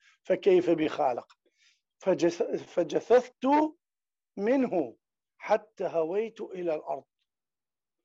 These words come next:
جثى على ركبتيه، هوى إلى الأرض، صلا-، صلوات ربي وسلامه عليه،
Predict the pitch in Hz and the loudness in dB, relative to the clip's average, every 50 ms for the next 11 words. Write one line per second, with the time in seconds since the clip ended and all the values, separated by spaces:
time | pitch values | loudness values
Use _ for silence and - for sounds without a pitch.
0 | _ _ _ _ _ - 202 233 226 - 196 175 147 151 165 175 170 165 165 - | _ _ _ _ _ -10 -10 -8 -4 -4 -4 -2 0 0 0 0 0 0 -2 -4
1 | - - 160 139 - - 220 214 185 170 - - _ _ _ _ _ - - - | -10 -12 -14 -14 -10 -6 -4 -4 -4 -4 -6 -10 _ _ _ _ _ -18 -10 -4
2 | 190 214 214 214 202 202 202 196 196 190 185 180 202 220 240 202 - - 196 175 | -2 0 0 2 0 -2 -4 -6 -6 -6 -8 -8 -6 -8 -10 -10 -8 -8 -4 -4
3 | 175 190 190 - - - - 165 160 170 180 175 170 - 170 160 170 165 160 156 | -4 -4 -4 -10 -16 -12 -10 -8 -6 -4 -4 -4 -4 -4 -6 -8 -8 -8 -8 -12
4 | 180 190 - - 147 - - 165 175 170 175 165 156 160 175 196 208 | -10 -10 -8 -10 -10 -12 -12 -12 -12 -12 -12 -10 -10 -8 -6 -8 -8